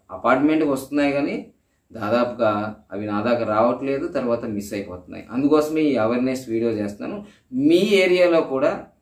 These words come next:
post మ్యాన్లు మీకు సరిగ్గా పోస్టుకు సంబంధించిన information, letters కానీ, covers కానీ, ఏమైనా money ఆర్డర్లు కానీ మీకు నేరుగా ఇవ్వలేకపోతున్నారా?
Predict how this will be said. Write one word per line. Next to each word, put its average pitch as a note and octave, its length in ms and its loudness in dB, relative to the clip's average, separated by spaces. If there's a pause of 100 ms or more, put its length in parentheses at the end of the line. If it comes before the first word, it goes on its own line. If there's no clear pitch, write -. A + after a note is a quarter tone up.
(120)
post C#3 260 -2
మ్యాన్లు C#3+ 520 -2 (420)
మీకు B2 580 2
సరిగ్గా A#2+ 480 -2
పోస్టుకు A#2+ 680 -2
సంబంధించిన A2 640 -4
information, G#2+ 680 -4
letters G#2+ 340 -4
కానీ, A2+ 280 -4
covers G#2+ 460 -8
కానీ, A2 200 -6
ఏమైనా G#2 220 -4
money G#2+ 240 -4
ఆర్డర్లు G#2+ 320 -2
కానీ A2 200 -2
మీకు G#2+ 440 -6 (260)
నేరుగా A#2+ 300 0
ఇవ్వలేకపోతున్నారా? A2 1000 -2